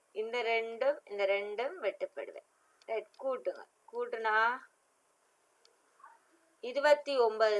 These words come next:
தசம் இரண்டு ஐந்து சென்டிமீட்டர். இருபத்தி ஒன்பது தசம் ரெண்டு ஐந்து என்றது என்னது? ஒரு ஆரைச்சிறையின் சுற்றளவு.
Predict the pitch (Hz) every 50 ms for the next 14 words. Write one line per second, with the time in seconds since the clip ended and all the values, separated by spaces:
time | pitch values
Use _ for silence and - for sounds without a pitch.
0 | 196 - 202 190 185 180 - - - 233 220 233 254 285 339 415 - _ _ _
1 | _ _ - 190 196 190 202 202 208 202 202 202 196 240 285 - - - 196 185
2 | 180 175 175 175 - - - 208 277 320 - - - 185 165 - - 180 185 180
3 | 170 - - - _ _ _ _ _ _ _ _ _ _ _ _ - 202 220 240
4 | 269 277 269 277 277 269 269 269 262 254 247 254 247 240 - 262 247 254 254 -
5 | 247 233 233 233 233 240 240 233 226 220 220 220 220 220 214 208 202 196 202 196
6 | 208 208 208 208 208 208 208 202 190 180 190 190 208 233 277 294 - _ _ _
7 | _ _ _ _ _ _ - 190 208 220 220 226 302 359 349 - - - 202 214
8 | 214 233 233 247 254 254 262 262 269 262 - - - - 233 220 202 208 214 208
9 | 202 202 202 196 196 196 190 214 262 339 349 - 262 208 - - - - - -
10 | - - -